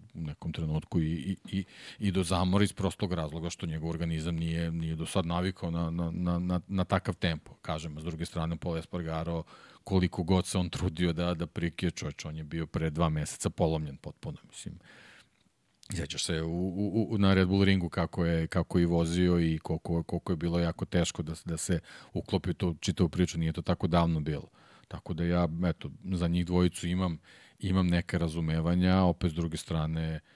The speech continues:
Jack Miller, znači jedino opravdanje koje je onako neki, neki sindrom koji, koji već treba da, da donese i neka druga razmišljanja,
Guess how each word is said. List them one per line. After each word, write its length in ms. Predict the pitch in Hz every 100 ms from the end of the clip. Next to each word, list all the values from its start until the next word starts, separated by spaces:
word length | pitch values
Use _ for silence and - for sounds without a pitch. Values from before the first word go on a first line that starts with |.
| _ _
Jack 320 | - 82 80 -
Miller, 480 | 80 78 80 78 78 - _ _ _ _ _ -
znači 280 | 87 - 80
jedino 400 | 87 80 90 87
opravdanje 720 | 82 90 80 90 92 95 92
koje 260 | - 92
je 80 | 87
onako 300 | 87 85 -
neki, 320 | 90 87 -
neki 300 | - 92 -
sindrom 480 | 87 - 90 85 90
koji, 380 | 80 87 82 82
koji 220 | - 90
već 180 | 85 85
treba 300 | - 87 82
da, 120 | 80
da 340 | 80 - 90 80
donese 460 | 85 85 82 -
i 40 | 85
neka 240 | 85 92
druga 280 | 82 85 87
razmišljanja, 760 | 82 78 80 - 87 87 87